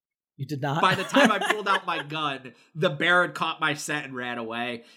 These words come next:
Speaker 2: And I did. I tried to track it for, like, probably twenty minutes, right? And I, I, I go on the other side, I track it, again, very fresh. And then I finally was like, "You know, I'm getting pretty fucking greedy as a hunter.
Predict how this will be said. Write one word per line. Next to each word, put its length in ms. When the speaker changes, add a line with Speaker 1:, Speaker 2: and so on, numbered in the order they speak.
Speaker 2:
And 100
I 80
did. 200
I 120
tried 260
to 80
track 380
it 120
for, 140
like, 220
probably 300
twenty 400
minutes, 420
right? 320
And 100
I, 120
I, 300
I 120
go 140
on 160
the 80
other 100
side, 260
I 80
track 380
it, 220
again, 440
very 300
fresh. 640
And 160
then 400
I 120
finally 420
was 180
like, 360
"You 120
know, 380
I'm 140
getting 240
pretty 240
fucking 380
greedy 360
as 120
a 80
hunter. 400